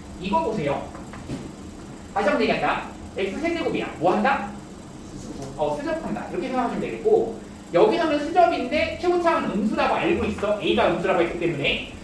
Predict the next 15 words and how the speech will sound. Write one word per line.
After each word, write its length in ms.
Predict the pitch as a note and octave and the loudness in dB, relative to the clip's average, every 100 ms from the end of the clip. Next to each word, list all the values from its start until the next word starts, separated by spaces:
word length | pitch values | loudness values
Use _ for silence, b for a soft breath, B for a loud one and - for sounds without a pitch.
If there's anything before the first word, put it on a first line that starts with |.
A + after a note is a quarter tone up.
| - | -2
그러면 220 | B3+ C#4+ F#4+ | 4 6 6
여기서는 340 | - C4+ B3+ | 4 4 0
수접한다라는 680 | E4+ F4+ - D#4+ C#4+ C4+ B3 | 4 4 4 0 2 2 4
얘기는 340 | G#3+ - D3+ E3 | 0 0 -2 4
여기서는 500 | F3+ A3+ C4 B3 - | 4 4 0 0 0
수접 400 | - D4+ - - - | 2 2 2 -6 -6
이렇게 200 | A3+ A3+ | -4 0
가시면서 580 | A3 G#3+ A3 A3+ D4+ E3+ | 2 2 2 2 2 4
여기서는 440 | F3+ A#3+ - - | 4 2 -2 -6
도로롱 400 | D#3+ G#3 D#4+ - - | 0 4 4 2 -4
이렇게 160 | - | -4
가시는 280 | - E3+ - | -4 -4 -6
거예요. 140 | - | -4
맞아? 380 | - B3 B3 B3 - - - - - - - - - - - - - - - - | 0 2 2 -2 -10 -14 -16 -14 -14 -14 -14 -14 -14 -14 -16 -16 -16 -14 -14 4
그러면 540 | D#4 - C#5 G5+ | 6 6 6 4